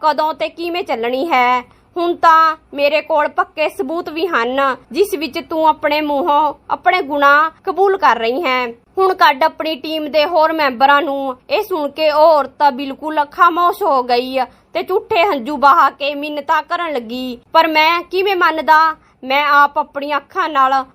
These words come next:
ਉਸ ਨੂੰ ਸਭ ਕੁਝ ਕਰਦੇ ਦੇਖਿਆ ਸੀ, ਇਸ ਲਈ ਉਸ ਦੇ ਰੋਣ ਧੋਣ ਨੂੰ ਕਿਸੇ ਗਿਣਤੀ ਵਿੱਚ ਨਾ ਲਿਆ।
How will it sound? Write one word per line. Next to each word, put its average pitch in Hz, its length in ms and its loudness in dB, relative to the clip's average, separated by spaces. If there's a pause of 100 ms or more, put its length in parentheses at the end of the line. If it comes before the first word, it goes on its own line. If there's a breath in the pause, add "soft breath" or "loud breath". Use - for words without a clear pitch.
ਉਸ - 160 -10
ਨੂੰ 320 320 -2
ਸਭ 440 240 4
ਕੁਝ 302 260 -8
ਕਰਦੇ 330 380 0
ਦੇਖਿਆ 247 360 -2
ਸੀ, 269 360 -6 (340 soft breath)
ਇਸ 415 240 2
ਲਈ 330 220 2
ਉਸ 359 120 -2
ਦੇ 311 240 2
ਰੋਣ 311 260 -2
ਧੋਣ 359 320 -2
ਨੂੰ 311 320 -4
ਕਿਸੇ 392 320 -4
ਗਿਣਤੀ 311 400 -6
ਵਿੱਚ 277 240 -8
ਨਾ 349 220 2
ਲਿਆ। 254 460 2